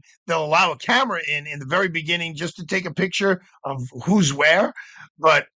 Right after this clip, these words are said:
it's the first time I've ever seen a live video. And obviously him mugging for the camera is beyond ridiculous. But this guy has his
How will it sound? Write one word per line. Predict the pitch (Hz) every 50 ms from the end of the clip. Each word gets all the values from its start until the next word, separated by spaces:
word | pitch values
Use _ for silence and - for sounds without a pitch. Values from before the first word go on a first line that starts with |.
| _ _ _ _ _ _ _
it's | - - -
the | -
first | - 202 190 185
time | 180 175
I've | 165 151
ever | 160 165 160
seen | 151 - 185 165
a | 147
live | 139 147 151 147 135 127
video. | 156 208 220 170 131 123 127 135
And | 135 143
obviously | 160 185 190 175 156 135 147 151 135
him | 127 170 170
mugging | 156 151 156 156 143 139 123
for | 120 135 131
the | 120
camera | 113 - 131 131 135 143 165 180 180 180 175 - _ _ _ _ _ _ _ _ _ _ 139
is | 143 135 127 117 -
beyond | 113 123 135 131 139 147 151 139
ridiculous. | 135 127 143 165 151 147 143 143 -
But | - 165 151
this | 214 202 147 -
guy | - 170 156 143
has | 143 147 147 127 -
his | 143 123 113 -